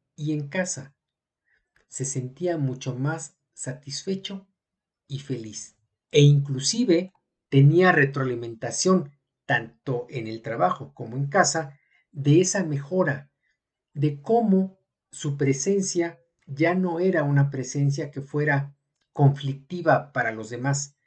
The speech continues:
sino era una presencia mucho más tranquilizadora, más pacífica, más comunicativa y sobre todo más armónica, más armoniosa con el entorno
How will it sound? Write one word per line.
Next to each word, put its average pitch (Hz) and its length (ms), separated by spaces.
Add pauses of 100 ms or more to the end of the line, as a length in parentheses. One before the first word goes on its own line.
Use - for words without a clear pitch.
(320)
sino 143 320
era 156 80
una 156 200
presencia 147 800
mucho 123 480
más 135 400 (360)
tranquilizadora, 127 1120 (840)
más 139 560 (140)
pacífica, - 880 (580)
más 143 360
comunicativa 143 1400 (960)
y 139 100
sobre 139 260
todo 175 220
más 151 220
armónica, 135 720 (220)
más 147 240
armoniosa 139 920 (340)
con 113 460
el 120 180
entorno 113 600